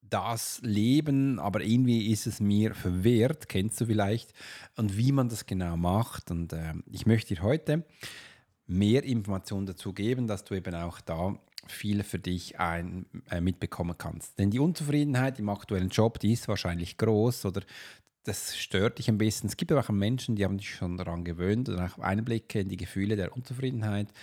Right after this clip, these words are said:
und das Verlangen nach Veränderung. Am ersten möchte ich dir ein bisschen Tacheles reden. Du bist übrigens zuständig, dass du in diesem Job bist.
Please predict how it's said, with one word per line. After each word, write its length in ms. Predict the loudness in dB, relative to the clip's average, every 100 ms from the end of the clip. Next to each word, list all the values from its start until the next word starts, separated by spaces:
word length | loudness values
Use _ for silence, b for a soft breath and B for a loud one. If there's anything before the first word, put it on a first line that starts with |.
| B B B
und 120 | -4 -2
das 120 | -2
Verlangen 520 | 0 2 2 2 0
nach 280 | 0 -2 -6
Veränderung. 540 | -8 -6 -6 -6 -10 -12 _ _
Am 60 | 4
ersten 480 | 6 4 2 2 2
möchte 300 | 6 6 6
ich 60 | 2
dir 160 | 2 6
ein 80 |
bisschen 320 | 6 4 0 0
Tacheles 480 | 0 0 -4 -6
reden. 360 | -6 -6 -8 -12 -14 B B B B 2
Du 160 | 4
bist 280 | 6 4 4
übrigens 400 | 0 2 0 0
zuständig, 560 | -2 -2 2 2 2 0
dass 140 | -2
du 80 | -2
in 100 | 0
diesem 240 | 2 0 0
Job 380 | 4 4 4 -2
bist. 360 | -4 -4 -10